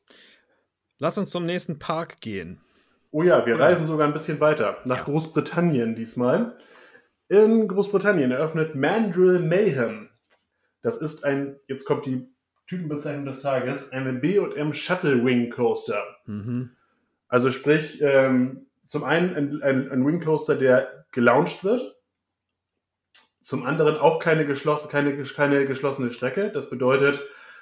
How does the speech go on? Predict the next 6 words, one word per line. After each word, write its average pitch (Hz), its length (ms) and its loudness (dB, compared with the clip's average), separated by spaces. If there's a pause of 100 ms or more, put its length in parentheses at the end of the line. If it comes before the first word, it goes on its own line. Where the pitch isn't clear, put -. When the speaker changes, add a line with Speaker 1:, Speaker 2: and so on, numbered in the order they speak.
(120)
Speaker 2:
ähm, 123 420 4
Vorwärtsbeschleunigung, 147 760 2
Rückwärtsbeschleunigung, 131 600 -4
Vorwärtsbeschleunigung 170 880 -4
und 123 140 -6
tschüss. 123 420 -2